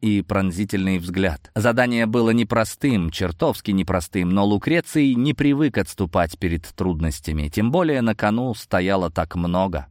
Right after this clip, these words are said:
Он медленно пошел по улице, погруженный в свои мысли.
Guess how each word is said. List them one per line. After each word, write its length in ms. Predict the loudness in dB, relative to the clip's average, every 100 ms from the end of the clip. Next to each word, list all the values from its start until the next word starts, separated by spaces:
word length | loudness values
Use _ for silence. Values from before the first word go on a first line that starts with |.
| 0
Он 260 | 2 2
медленно 440 | 0 2 2 2 0
пошел 400 | 0 0 0 2
по 100 | 2
улице, 440 | 2 0 -2 -4
погруженный 720 | -2 0 0 0 0 2 2
в 60 | 0
свои 340 | -2 2 2
мысли. 540 | 2 0 -4 -10 -14